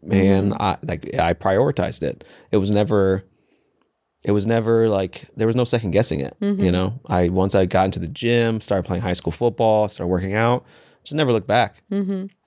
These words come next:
Speaker 1: And, um, yeah, I mean
Speaker 2: When did you get into boxing then?
Speaker 1: Oh, uh, quarantine.
Speaker 2: Okay.
Speaker 1: Yeah, quarantine.
Speaker 2: I feel like, I guess I thought that you had been in it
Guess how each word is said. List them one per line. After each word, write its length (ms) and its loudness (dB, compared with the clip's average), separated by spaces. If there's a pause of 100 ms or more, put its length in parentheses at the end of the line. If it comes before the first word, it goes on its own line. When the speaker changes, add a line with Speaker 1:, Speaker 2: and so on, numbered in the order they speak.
Speaker 1:
And, 320 2
um, 460 0 (520)
yeah, 260 0 (160)
I 60 -2
mean 300 0
Speaker 2:
When 160 -2
did 200 -4
you 60 -2
get 180 0
into 500 -2
boxing 520 -4
then? 240 -6 (240)
Speaker 1:
Oh, 360 0 (100)
uh, 200 2
quarantine. 720 -4 (240)
Speaker 2:
Okay. 320 -6
Speaker 1:
Yeah, 200 2
quarantine. 600 -2
Speaker 2:
I 60 -2
feel 240 2
like, 180 0
I 220 2
guess 320 -2
I 100 0
thought 320 -2
that 140 -2
you 100 0
had 140 -2
been 180 -2
in 140 0
it 160 -2